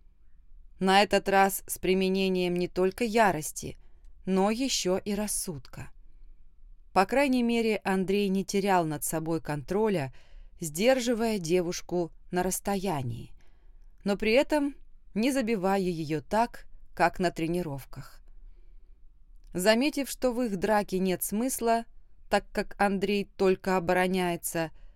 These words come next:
Джен отступила от него. «Редкие победили! Денис добил последнего демона! Семнадцать тринадцать!»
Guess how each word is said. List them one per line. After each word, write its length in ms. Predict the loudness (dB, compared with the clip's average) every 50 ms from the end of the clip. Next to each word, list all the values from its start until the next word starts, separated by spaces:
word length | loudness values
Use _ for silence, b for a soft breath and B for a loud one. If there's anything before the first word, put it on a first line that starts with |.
| -20 -20 -20 -20 -20 -20 -16 -12 -8
Джен 420 | -4 0 2 2 2 2 0 -2 -4
отступила 720 | -4 -4 -4 -4 -4 -4 -4 -6 -4 -2 -2 -2 -2 -4 -6
от 220 | -8 -10 -8 -6
него. 340 | -4 -4 -4 -6 -8 -10 -12 -12 -14 -16 -16 -18 -20 -20 -20 -20 -20 -20 -20 -20 -20 -20 -20 -20 -20 -20 -20 -20 -20 -20 -20 -20 -20 -20 -20 -20 -20 -20 -20 -20 -18 -18 -20 -20 -20 -20 -20 -20 -18 -10 -2
«Редкие 440 | 6 12 12 12 12 12 6 4 4
победили! 720 | 2 2 2 2 4 4 4 4 4 4 4 2 2 -4 -12 -18 -18 -18 -18 -20 -16 -12 -2
Денис 400 | 0 2 2 4 4 4 4 6
добил 380 | 8 8 8 8 6 4 4
последнего 640 | 4 4 4 4 2 4 4 4 4 4 4 4 4
демона! 580 | 6 8 8 8 8 6 4 4 4 4 2 -2 -10 -18 -18 -14 -10
Семнадцать 640 | -8 -4 -2 -2 0 4 4 6 6 6 4 0 0
тринадцать!» 680 | 0 0 4 4 6 6 4 4 2 -2 -4 -6 -10